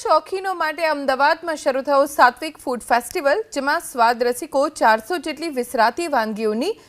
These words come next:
લિજ્જત માણી શકશે. નિલે-, મિલેટ માલપુઆ, પાલકની જલેબી, શિંગોડા ચાટ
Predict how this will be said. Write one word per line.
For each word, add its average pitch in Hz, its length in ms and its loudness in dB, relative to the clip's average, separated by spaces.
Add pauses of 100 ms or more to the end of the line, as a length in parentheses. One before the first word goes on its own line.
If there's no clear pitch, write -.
(140)
લિજ્જત 294 480 -2
માણી 180 220 -4
શકશે. - 480 -8 (500)
નિલે-, 269 460 2 (340)
મિલેટ 294 460 8
માલપુઆ, 285 760 6 (640)
પાલકની 277 500 6
જલેબી, 269 640 0 (720)
શિંગોડા 311 580 4
ચાટ 311 380 6